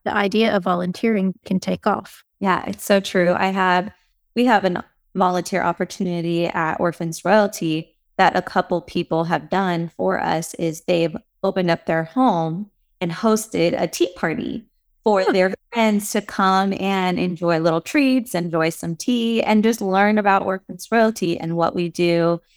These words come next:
Speaker 2: and see some pictures and videos. And so that's a really easy way for some people that are super social, for example, to say, "Hey, I'll get together with,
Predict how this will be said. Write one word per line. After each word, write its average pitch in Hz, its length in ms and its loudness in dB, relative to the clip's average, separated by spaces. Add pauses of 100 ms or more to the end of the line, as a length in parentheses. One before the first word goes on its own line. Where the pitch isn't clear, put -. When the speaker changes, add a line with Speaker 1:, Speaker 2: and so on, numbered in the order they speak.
(180)
Speaker 2:
and 180 100 -6
see 170 140 -2
some 180 160 -6
pictures 202 640 2
and 170 180 -4 (200)
videos. 190 640 2 (140)
And 214 240 2
so 208 320 2 (280)
that's 277 200 2
a 403 80 4
really 233 260 2
easy 220 340 -2
way 254 260 2
for 214 160 -4
some 202 260 -2
people 196 340 -2
that 185 100 4
are 190 80 0
super 196 300 -6
social, 226 440 0
for 170 160 -2
example, 165 520 0
to 175 140 -8
say, 175 200 -2
"Hey, 285 280 2
I'll 196 180 2
get 220 180 0
together 175 480 2
with, 170 160 0